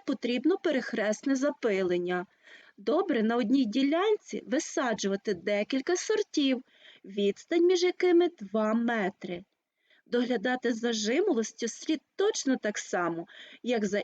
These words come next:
іншими садовими рослинами. Підливати, підгодовувати, прополювати. Чим кращий буде догляд, тим кущ буде давати більший врожай,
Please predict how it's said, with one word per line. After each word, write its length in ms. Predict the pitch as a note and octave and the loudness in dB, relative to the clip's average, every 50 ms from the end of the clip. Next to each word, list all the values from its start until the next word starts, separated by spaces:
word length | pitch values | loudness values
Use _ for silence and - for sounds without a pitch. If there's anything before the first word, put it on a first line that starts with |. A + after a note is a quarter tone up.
| - - | -4 -4
іншими 580 | A3+ A3 A3 C#4+ D4+ - - - F4+ F4 F#4 | -2 0 2 2 0 0 0 0 2 2 2
садовими 720 | F4 - - C4 A3 E3+ G#3 G3+ G3 G3 A3 A3+ A#3 A#3+ B3 | 0 0 -2 -4 -2 0 0 0 0 0 0 0 0 2 2
рослинами. 840 | B3+ C4+ C4 - - - G3+ G3 F#3 F3 E3 D#3+ D#3 D#3+ D#3+ E3+ - - _ _ _ _ _ _ _ _ | 2 0 0 -4 -6 -4 -2 0 0 0 -2 -2 -4 -6 -8 -10 -12 -16 _ _ _ _ _ _ _ _
Підливати, 840 | - G#4+ - - G#3+ G3+ F#3 F#3 F#3 G3+ G3+ G#3+ C4 - - C#4+ C4+ - | 0 0 2 2 0 0 0 0 0 0 0 0 -2 -2 -4 -6 -8 -4
підгодовувати, 920 | - A3 F#3 G#3+ G3+ G3 F#3+ G3+ G3+ G3 G3 G#3 A3 A#3 C4 C4 - C#4+ | -4 -2 0 2 2 0 2 2 2 2 2 2 2 0 0 -2 -4 -6
прополювати. 1160 | C#4 - - F4 F4 - _ - D#4 C4+ A#3 G#3 F#3+ F3 E3 E3+ F3 - _ - - G3+ G3+ - _ _ _ _ _ - _ _ _ - | -8 -2 0 0 0 0 _ 0 2 2 2 2 0 0 -2 -6 -8 -10 _ -16 -18 -18 -18 -20 _ _ _ _ _ -20 _ _ _ -6
Чим 260 | - C4 C4+ C4 A#3+ | -2 0 2 2 2
кращий 600 | - - - A#3+ A#3+ D4 G4 - - - - B3 | 2 0 -2 0 0 0 -2 -2 -2 -2 -2 -4
буде 320 | G#3+ G3 A3+ A3+ F#3+ G3 F3+ | 0 0 0 0 2 0 -2
догляд, 520 | - - F#3+ F#3+ G3 A#3+ C#4+ - F#4+ F#4 - _ _ - - - _ _ | 0 -2 0 2 0 0 0 0 -2 -4 -4 _ _ -20 -20 -20 _ _
тим 200 | - C#4+ D#4+ D4+ | -2 2 2 2
кущ 320 | - - F#4 G#4+ B4 A4+ F#4+ E4+ | 2 2 2 2 2 2 2 0
буде 200 | D#4+ C4 C4 C4 | 0 0 0 -2
давати 540 | A3 A#3 A#3 G#3+ A#3+ C#4 F#4+ A4+ - - B3 | 0 -2 -2 -2 0 -2 -2 -2 -2 -4 -4
більший 480 | G3+ G#3 A3+ A3 B3 B3+ - - D#4 | -2 -2 -2 -2 -2 -2 -2 -2 0
врожай, 640 | E4 F#4+ G4 G4+ F#4+ E4 C4+ C4+ B3+ B3 A#3+ B3 B3 | 0 2 2 2 2 0 0 0 0 0 0 -2 -4